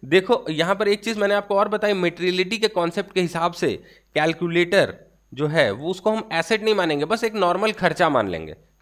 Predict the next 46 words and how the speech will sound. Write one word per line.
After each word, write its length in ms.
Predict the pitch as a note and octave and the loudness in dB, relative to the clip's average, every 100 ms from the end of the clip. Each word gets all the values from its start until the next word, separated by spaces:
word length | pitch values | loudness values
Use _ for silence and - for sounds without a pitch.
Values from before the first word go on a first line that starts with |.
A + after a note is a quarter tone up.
| - | -4
क्यों? 180 | A#3+ C4+ | -2 0
क्योंकि 300 | A#3 A3 A#3+ | -4 -2 -2
ये 100 | A#3+ | 0
जो 120 | A#3+ | 0
अमाउंट 480 | - D#3+ F3+ A#3+ C#4+ | 2 2 2 2 2
है 60 | |
ना 80 | A#3 | 2
इसकी 300 | E3 - E3+ | 0 -2 -2
एक 80 | D#3 | -2
सौ 120 | - | -4
पचास 340 | E3 D#3+ D#3 D#3 | -4 0 0 0
रुपये 220 | D3+ D3 | -6 -6
की, 100 | E3+ | -6
ये 220 | D#3 G#3 | -2 -2
ज़्यादा 260 | F3 F#3 G3+ | 0 -2 -2
सिग्निफिकेंट 640 | - F#3 G3 F#3+ G#3 G#3+ | -2 0 0 0 -2 2
नहीं 100 | F#3+ | 2
है, 60 | |
बहुत 260 | F#3 G#3+ G#3+ | 2 -2 -4
छोटा 300 | - F#3 A3+ | -4 -2 0
सा 100 | A#3 | 0
इनसिग्निफिकेंट 720 | G#3 G#3 G3+ F3 E3+ F3 D#3 | 0 0 -2 -2 -2 -2 -2
अमाउंट 300 | C3 G#2+ F2+ | 0 0 -2
है। 60 | D#2 - - - | -8 -14 -10 -2
तो 60 | |
मटेरियलिटी 520 | E3+ E3+ E3 F#3 G3 | 0 2 0 -2 -4
कॉन्सेप्ट 380 | A3+ G#3 G3+ G#3+ | -2 -2 -2 -2
के 60 | G3+ | -2
हिसाब 260 | F#3+ F#3+ | 0 -2
से 140 | F#3+ G#3+ | 0 -2
इसको 380 | F3 F3 - G#3+ | -2 -6 -4 -4
आप 500 | - E3 F3+ - - - | -2 -2 -2 -6 -20 -4
खर्चा 280 | F3+ D#3 G3 | -2 0 0
भी 80 | G#3+ | -2
दिखा 240 | F#3+ F#3+ | -2 -2
दोगे 220 | F#3 F#3+ | 0 -2
तो 120 | F#3 E3+ | -2 -4
भी 80 | |
चलेगा। 260 | D#3+ B2+ G#2 | -4 -2 0
हो 140 | C3+ | 0
सकता 220 | F#3 A3 A#3 | 0 -2 -2
है 60 | |
कि 100 | A3+ | -2
ये 80 | A3 | -2
कैलकुलेटर 420 | G#3+ F#3+ G3+ G3 | -2 -2 -4 -2
आपका 220 | G3+ G3+ | -4 -2